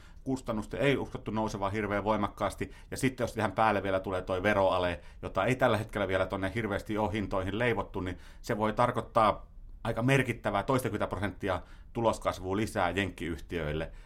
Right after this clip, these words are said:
jos, jos saadaan se veroale tohon noin. Eli kyllä siellä niinku tämmöistä talouden tulosten puolelta tukea selkeästi osakemarkkinoille on. Totta kai se iso riski on toi protektionismi. Iso riski on Trumpi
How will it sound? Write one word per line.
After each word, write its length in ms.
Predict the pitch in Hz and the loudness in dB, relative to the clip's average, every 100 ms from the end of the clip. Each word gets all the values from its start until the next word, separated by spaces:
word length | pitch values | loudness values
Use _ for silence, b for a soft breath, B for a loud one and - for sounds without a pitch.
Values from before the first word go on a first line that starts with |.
| b - | b -2
jos, 280 | 90 - - | -2 -2 -6
jos 220 | 104 - | -6 0
saadaan 280 | 101 95 87 | 0 2 0
se 120 | 95 | 2
veroale 440 | 110 101 85 82 80 | 4 6 4 2 -2
tohon 320 | 87 90 85 | -2 -2 -2
noin. 200 | 87 85 | -2 -2
Eli 220 | 80 80 B B | -2 -4 B B
kyllä 160 | 131 139 | -2 0
siellä 220 | 160 135 | 0 0
niinku 180 | 135 127 | -2 0
tämmöistä 400 | 127 120 127 117 B B - | -2 0 0 -2 B B 2
talouden 500 | 139 143 123 123 113 | 4 6 4 2 2
tulosten 380 | 147 135 - 104 | 2 4 2 -2
puolelta 240 | 101 101 | -2 -2
tukea 340 | - 131 113 101 | -4 -2 -2 0
selkeästi 420 | 104 98 90 85 | 0 -2 -6 -4
osakemarkkinoille 840 | 104 107 92 90 95 92 90 87 - | -2 -2 0 -2 -2 -2 0 0 2
on. 280 | 107 95 B - | 0 -2 B -8
Totta 240 | 151 - | -6 -2
kai 320 | 123 107 95 - | 2 2 0 -6
se 120 | - | -4
iso 220 | 120 120 104 | -2 2 0
riski 280 | 95 - | 0 -2
on 120 | 95 - | -2 0
toi 280 | 95 90 - - | 0 -2 -6 -10
protektionismi. 880 | - 104 98 - 92 90 87 95 - b b b b - | -4 -2 -2 -2 -6 -4 -6 -6 -8 b b b b -6
Iso 200 | - 123 | 0 2
riski 280 | 104 - 110 | 0 -2 -2
on 80 | 107 | 6
Trumpi 580 | 160 151 131 113 104 | 8 10 6 2 0